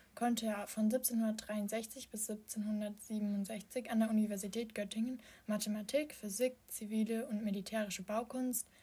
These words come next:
Ästhetik, englische Sprache, Literatur, Staatengeschichte Europas, Diplomatik und Philosophie studieren. In den folgenden Jahren bis siebzehnhundertvierundsiebzig führte er astronomische Beobachtungen am Alten Observatorium in Göttingen durch.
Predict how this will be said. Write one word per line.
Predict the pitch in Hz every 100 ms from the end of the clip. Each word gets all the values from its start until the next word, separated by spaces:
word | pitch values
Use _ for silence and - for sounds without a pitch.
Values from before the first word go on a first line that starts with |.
| - -
Ästhetik, | 196 - 254 247 247 233 -
englische | 220 214 214
Sprache, | - - 214 220 240 240 233 -
Literatur, | 226 220 220 214 - 247 247 247 -
Staatengeschichte | - 226 220 220 220 208 214
Europas, | 202 226 226 240 233 226 - - - -
Diplomatik | 220 226 214 220 233 254 247
und | 247
Philosophie | 226 247 262 262 - 208
studieren. | - 214 202 196 190 - - - -
In | 233
den |
folgenden | 220 240 294 269 220
Jahren | 214 233 233
bis | 233
siebzehnhundertvierundsiebzig | 226 220 - 214 208 208 208 196 202 202 247 240
führte | - 220 220
er | 190
astronomische | 196 - 208 214 226 - 240
Beobachtungen | 226 202 208 214 - 226 254 - - - _
am | 208 202
Alten | 214 220
Observatorium | 214 202 208 196 190 202 208 214
in | 220
Göttingen | 185 175 208 220 214
durch. | 202 190 -